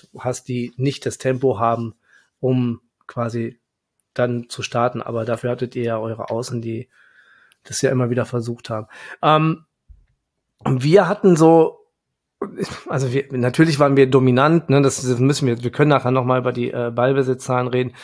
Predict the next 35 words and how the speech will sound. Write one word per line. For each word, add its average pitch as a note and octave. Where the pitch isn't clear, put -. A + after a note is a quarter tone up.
Ich -
glaube, A#2
es A2+
in B2
der -
ersten B2
halben A#2+
Stunde B2
waren A#2
es, A2+
glaube A2
ich, G2
fast -
zweiundsiebzig A#2+
Prozent A#2
oder A#2
so. A2
Aber A#2
Ballbesitz B2+
schießt -
ja A#2
nur C3+
Besitz, B2+
äh, B2+
nur, B2+
äh, A#2+
entfernt C3+
Tore. C3+
Ähm, C3
es -
bringt C#3+
ja C#3+
nichts, C3+
wenn B2+
du C3